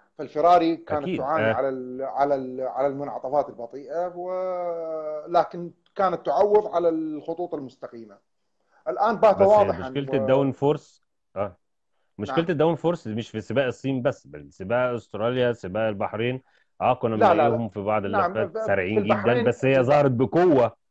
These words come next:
Speaker 2: في الصين.
Speaker 1: نعم، نعم. في البحرين ما، ما،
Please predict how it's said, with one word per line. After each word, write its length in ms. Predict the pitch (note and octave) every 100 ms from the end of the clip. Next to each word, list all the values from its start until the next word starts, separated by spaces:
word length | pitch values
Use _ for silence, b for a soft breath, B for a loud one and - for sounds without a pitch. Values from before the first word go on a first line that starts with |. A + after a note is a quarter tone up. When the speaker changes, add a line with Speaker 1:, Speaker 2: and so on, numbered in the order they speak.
| _ _ _ _ _ _
Speaker 2:
في 60 |
الصين. 440 | G#2 - C#3 E2 B1+
Speaker 1:
نعم، 240 | E3 D3 A#2 _ _ _ _
نعم. 220 | F3 C#3 A2 b b b
في 80 | G3
البحرين 500 | G3 G#3 A3 C4 A3+
ما، 180 | A#3+ B3+
ما، 320 | G#3+ G#3+